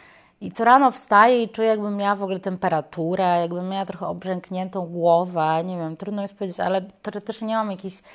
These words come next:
nie mam w ogóle jakiejś super temperatury czy coś. Nie wiem, wezmę sobie witaminę C, zapiję to sokiem pomarańczowym i zobaczymy, co będzie dalej.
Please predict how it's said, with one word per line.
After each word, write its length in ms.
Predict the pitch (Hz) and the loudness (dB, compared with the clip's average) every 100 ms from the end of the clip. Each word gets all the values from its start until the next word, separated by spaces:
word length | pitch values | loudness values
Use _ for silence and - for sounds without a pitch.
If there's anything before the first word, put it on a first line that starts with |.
| - - _ _ | -20 -20 _ _
nie 140 | 202 254 | 0 2
mam 120 | 233 | 2
w 60 | 214 | 0
ogóle 200 | 202 202 | -4 -4
jakiejś 200 | 196 180 | -6 -12
super 840 | - - - 220 208 190 190 160 170 | -12 -14 -12 -6 -2 0 -2 -6 -10
temperatury 920 | 196 196 185 170 - 180 208 214 196 185 180 180 | -8 -2 -2 -2 -4 -4 -2 0 0 2 0 -2
czy 120 | - | -8
coś. 480 | - 170 165 170 - - - - - - _ | -6 -2 -2 -2 -8 -20 -20 -20 -20 -20 _
Nie 180 | 220 214 | 4 4
wiem, 300 | 180 170 180 | 4 0 0
wezmę 300 | 196 240 220 | 2 2 0
sobie 220 | 214 202 | 4 4
witaminę 480 | 196 202 196 196 190 | 4 0 -4 -2 -6
C, 500 | 185 196 196 196 190 185 | -2 4 6 6 4 2
zapiję 420 | 175 185 202 190 | -2 -4 0 0
to 100 | 185 | -2
sokiem 380 | - 208 196 180 | -8 -10 -8 -10
pomarańczowym 760 | - 180 175 175 180 175 175 190 | -6 -2 -2 -4 -6 -6 -6 -8
i 60 | |
zobaczymy, 400 | 175 160 165 165 | -8 -8 -8 -12
co 120 | 160 | -12
będzie 220 | 165 165 165 | -14 -14 -8
dalej. 300 | 175 170 | -6 -6